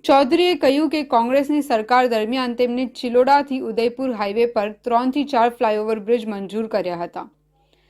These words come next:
તે ફ્લાયઓવર બ્રિજનું કામ હજુ ભાજપની સરકાર પૂરું ન કરી શકી એવા આક્ષેપ તેમના દ્વારા કરવામાં આવ્યા હતા.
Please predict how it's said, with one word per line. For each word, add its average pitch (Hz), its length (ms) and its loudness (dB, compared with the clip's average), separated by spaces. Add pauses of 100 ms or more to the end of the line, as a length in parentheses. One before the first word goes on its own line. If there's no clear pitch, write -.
(280)
તે 226 100 2
ફ્લાયઓવર 220 500 4
બ્રિજનું 262 440 -2
કામ 240 260 0
હજુ 220 260 -4
ભાજપની 240 460 -2
સરકાર 240 340 -2
પૂરું 240 340 -4
ન 240 140 0
કરી 233 260 -2
શકી 233 760 -8
એવા 277 160 4
આક્ષેપ 277 540 0
તેમના 247 280 0
દ્વારા 226 260 2
કરવામાં 202 480 -2
આવ્યા 180 260 -6
હતા. 180 360 -14